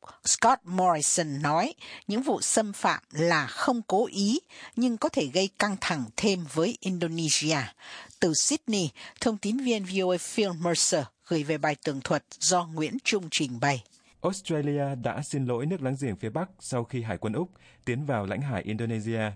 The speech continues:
Speaker 2: nhiều lần mà không xin phép. Canberra không muốn nói tàu của họ làm gì, nhưng trước đây đã nhấn mạnh rằng tàu thuyền chở người xin tị nạn từ Indonesia sẽ bị quân đội buộc phải quay trở lại. Tin tức cho hay một số tàu thuyền đã bị buộc quay về,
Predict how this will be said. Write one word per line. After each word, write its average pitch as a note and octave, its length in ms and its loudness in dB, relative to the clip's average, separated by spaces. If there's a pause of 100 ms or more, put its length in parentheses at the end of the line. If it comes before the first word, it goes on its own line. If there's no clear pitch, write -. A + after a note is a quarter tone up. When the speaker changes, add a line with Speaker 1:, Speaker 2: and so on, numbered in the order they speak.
Speaker 2:
nhiều A2 240 0
lần F#2+ 300 -4 (240)
mà G#2+ 140 0
không A2 220 -4
xin G#2+ 180 -4
phép. B2+ 220 -4 (580)
Canberra D#3+ 420 2
không E3 300 -2
muốn C#3 200 2
nói C3 340 0
tàu A2+ 180 0
của F#2+ 120 -6
họ F#2 140 0
làm G2 160 -2
gì, G2 260 -4 (400)
nhưng C3 180 0
trước E3+ 160 -4
đây C3 220 -2
đã G#2+ 180 -2
nhấn C3 200 -2
mạnh A2 160 -2
rằng F#2+ 260 -2 (300)
tàu B2+ 160 0
thuyền B2+ 340 -2
chở A2 160 -2
người A2 160 0
xin D3 200 -4
tị B2+ 120 -2
nạn G#2+ 320 -2
từ A2+ 80 -2
Indonesia A#2+ 580 0 (160)
sẽ C#3 200 -2
bị D3 120 -2
quân B2 200 -2
đội A2 220 -2 (220)
buộc A#2 300 -2
phải G2 200 0
quay G#2 240 -2
trở F#2+ 160 -6
lại. F2 240 -4 (600)
Tin E3 120 0
tức A#3 160 -2
cho E3+ 100 -2
hay D3 260 0
một B2 160 0
số B2+ 220 -4
tàu B2 200 -2
thuyền G2+ 360 -4
đã G2+ 140 -2
bị C3 180 -2
buộc G#2 300 -2
quay A2+ 180 -2
về, G2 260 -4